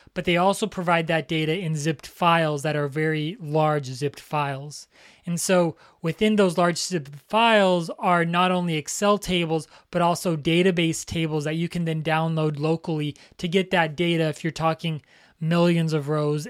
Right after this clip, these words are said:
et cetera. And so where I am in this process is at the point to where now I'm digging into the data to see if my findings correspond with what this research says, and trying to identify if the fields that they are using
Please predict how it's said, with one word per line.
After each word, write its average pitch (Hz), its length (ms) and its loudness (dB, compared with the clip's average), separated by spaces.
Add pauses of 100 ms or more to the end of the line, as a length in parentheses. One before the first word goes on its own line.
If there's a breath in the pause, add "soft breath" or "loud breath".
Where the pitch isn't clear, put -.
et - 140 -16
cetera. 139 540 -2 (340 soft breath)
And 175 100 -6
so 190 200 2
where 190 320 2
I 214 200 0
am 202 260 2
in 165 140 -2
this 247 220 2
process 160 720 0 (280 loud breath)
is 180 280 0
at 202 240 2
the 220 80 0
point 190 400 -4
to 180 100 -6
where 175 200 2
now 180 260 2
I'm 170 160 0
digging 175 300 0
into 175 220 -4
the 160 120 -2
data 170 380 0
to 143 120 -4
see 196 460 -2
if 190 180 -10
my 165 180 -2
findings 190 640 0 (240 loud breath)
correspond 180 800 0 (280 loud breath)
with 170 220 -2
what 170 260 0
this 165 240 -2
research 151 460 -4
says, 151 600 -4 (380 soft breath)
and 185 320 0 (100)
trying 202 380 -2
to 202 180 2
identify 175 840 2 (140)
if 190 180 -8
the 175 120 -4
fields 202 380 0
that 170 180 -4
they 185 140 0
are 165 100 2
using 180 500 -2